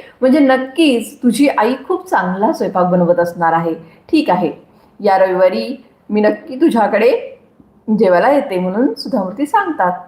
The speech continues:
सुधा मूर्ती गर्विष्ठ स्वभाव त्यांचा अजिबात नाही. प्रत्येकाच्या घरी जाऊन, त्याच्या घरी सुद्धा, म्हणजे को-, कोणीही असेल, गरीब श्रीमंत हा भेद न बघता घरी जाऊन त्या स्वतः मदत तर करतातच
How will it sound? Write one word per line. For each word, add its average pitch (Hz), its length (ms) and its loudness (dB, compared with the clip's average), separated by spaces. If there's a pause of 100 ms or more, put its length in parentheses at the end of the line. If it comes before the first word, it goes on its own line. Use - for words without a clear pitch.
(540)
सुधा 240 280 2
मूर्ती 269 760 -2 (1300)
गर्विष्ठ 247 560 2
स्वभाव 220 320 -2
त्यांचा 226 220 -2
अजिबात 190 500 -2
नाही. 180 360 -4 (1040)
प्रत्येकाच्या 240 1120 0
घरी 220 420 0
जाऊन, 185 680 -2 (800)
त्याच्या 202 280 0
घरी 208 340 0
सुद्धा, 190 360 -2
म्हणजे 202 200 0
को-, - 140 -6 (260)
कोणीही 320 360 2
असेल, 196 380 -2
गरीब 196 240 0
श्रीमंत 196 420 -4
हा 190 140 0
भेद 185 280 -4
न 214 140 0
बघता 202 500 -2 (340)
घरी 214 240 2
जाऊन 214 360 0
त्या 220 140 -2
स्वतः 208 480 -4
मदत 214 440 0
तर 277 120 0
करतातच 254 760 -2